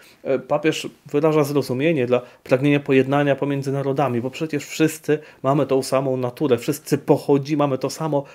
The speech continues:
pochodzenie i to jest zrozumiałe, to jest w pewnym sensie pochwalone w tej encyklice. Natomiast, mm, uważa on bardzo mocno, że,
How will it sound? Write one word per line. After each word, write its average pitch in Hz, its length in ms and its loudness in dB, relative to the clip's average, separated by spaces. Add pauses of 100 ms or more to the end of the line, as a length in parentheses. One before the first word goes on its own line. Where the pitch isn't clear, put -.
(120)
pochodzenie 139 640 2
i 113 40 -6
to - 80 -6
jest - 200 -6
zrozumiałe, 135 640 2 (360)
to 139 140 2
jest 139 380 -2
w - 120 -20
pewnym 127 320 2
sensie 127 300 -4
pochwalone 135 600 2
w - 60 -12
tej 117 140 -4
encyklice. - 500 -10 (300)
Natomiast, 143 460 0 (360)
mm, 131 180 -4
uważa 127 440 2
on 131 360 0
bardzo 123 680 0
mocno, 135 540 0 (300)
że, 127 340 6